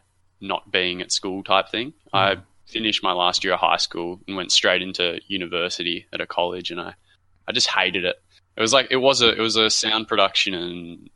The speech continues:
Speaker 1: music theory type course, and I just, I bailed out in, like, twenty days and then just started doing my own thing.
Speaker 2: Gotcha.
Speaker 1: So, yeah.
Speaker 2: That's cool. So in terms of your name, <laughs> why'd you choose
Speaker 1: Yeah.
Speaker 2: Val?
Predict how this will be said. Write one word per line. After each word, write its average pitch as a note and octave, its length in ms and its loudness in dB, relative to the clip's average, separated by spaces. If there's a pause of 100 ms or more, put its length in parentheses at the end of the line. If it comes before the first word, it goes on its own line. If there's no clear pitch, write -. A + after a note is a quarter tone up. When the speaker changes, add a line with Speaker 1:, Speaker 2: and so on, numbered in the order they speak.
(160)
Speaker 1:
music F#2 400 -6
theory F2+ 360 -2
type F2+ 300 2
course, G2 340 -2
and F2 80 -4
I E2+ 60 0
just, - 340 -4 (400)
I G2 80 0
bailed E2 380 -4
out E2 200 0 (280)
in, F2 100 -12
like, E2 240 -14
twenty F2 280 -6
days F2 440 -2 (140)
and F#2 80 -14
then F2+ 160 -12
just - 300 -6 (120)
started F2+ 480 2 (460)
doing F#2+ 200 -2
my F#2 200 0
own F#2+ 100 -6
thing. F#2+ 240 -6 (540)
Speaker 2:
Gotcha. G2 360 -18
Speaker 1:
So, G2 60 -8
yeah. G#2 140 -8 (500)
Speaker 2:
That's A#2+ 160 -20
cool. A#2 320 -14 (1000)
So D3+ 160 -4
in C3+ 60 -2
terms G#3+ 280 0
of D3 100 -8
your A#2+ 140 -4
name, G#2+ 500 6 (340)
<laughs> - 360 -18
why'd E3+ 260 4
you F#3 80 0
choose A2+ 440 4
Speaker 1:
Yeah. A#2 60 -4
Speaker 2:
Val? G2+ 600 0